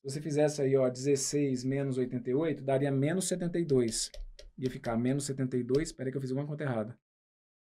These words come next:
Aí é o quatro, ah, não, tá certo, é sobre doze. É isso mesmo, ok? Aqui é sobre doze, então ia ficar sobre cento e quarenta e quatro. Então ia ficar assim, ó, dezesseis menos oitenta e oito ia dar menos setenta e dois, menos setenta e dois sobre cento e quarenta e quatro, dividindo em cima e embaixo por setenta e dois dá menos meio, tá vendo aí? <laughs> Certo dá.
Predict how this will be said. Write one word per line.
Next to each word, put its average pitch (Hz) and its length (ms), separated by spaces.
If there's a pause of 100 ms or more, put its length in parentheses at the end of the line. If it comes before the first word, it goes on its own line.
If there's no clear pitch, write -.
Aí 123 80
é 127 60
o 131 80
quatro, 135 500
ah, 160 80
não, 156 100
tá 143 120
certo, 117 240
é 117 40
sobre 135 220
doze. 113 400
É 120 80
isso 117 160
mesmo, 113 240
ok? 113 220
Aqui 110 160
é - 20
sobre 143 240
doze, 113 320
então 117 160
ia 123 80
ficar 120 220
sobre 120 260
cento 131 220
e - 20
quarenta 135 300
e - 20
quatro. 113 400 (600)
Então 123 100
ia 120 60
ficar 147 160
assim, 135 260
ó, 113 160 (560)
dezesseis 151 460
menos 156 240
oitenta 147 320
e - 20
oito 120 300
ia 120 80
dar 120 180
menos 117 240
setenta 131 320
e 170 80
dois, 165 480 (640)
menos 135 260
setenta 139 320
e 131 60
dois 131 180
sobre 143 220
cento 135 160
e - 20
quarenta 143 280
e 165 40
quatro, 113 380
dividindo 123 360
em 120 40
cima 123 220
e 123 40
embaixo 110 320
por - 80
setenta 123 340
e 147 60
dois 139 240
dá 151 100
menos 156 240
meio, 117 260
tá 110 100
vendo 117 180
aí? 190 180
<laughs> - 1300
Certo 120 560
dá. - 280